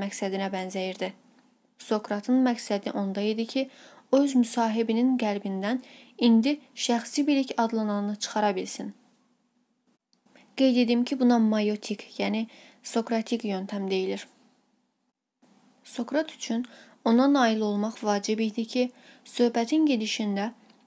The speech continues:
onun müsahibi nədən söhbət getdiyini şəxsən dərk etsin.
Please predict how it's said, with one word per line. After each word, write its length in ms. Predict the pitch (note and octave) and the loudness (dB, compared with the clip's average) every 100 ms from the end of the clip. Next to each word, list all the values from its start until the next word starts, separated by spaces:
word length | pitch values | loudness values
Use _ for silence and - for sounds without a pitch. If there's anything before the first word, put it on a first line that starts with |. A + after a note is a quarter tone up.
| - | 2
onun 300 | A#3 B3+ D4 | 6 6 6
müsahibi 560 | D4 B3+ A3+ G#3+ A3+ | 4 2 2 0 2
nədən 340 | A#3 G#3+ A#3 C4 | 2 2 2 0
söhbət 340 | B3 A#3+ A#3 | -2 -2 -4
getdiyini 440 | A3+ A3 A3 G#3+ A3+ | -4 -4 -4 -4 -4
şəxsən 540 | - B3+ - A#3 A3 | -4 -4 -2 -4 -2
dərk 300 | A3 G#3+ - | -2 -4 -6
etsin. 320 | - - G3 | -12 -10 -12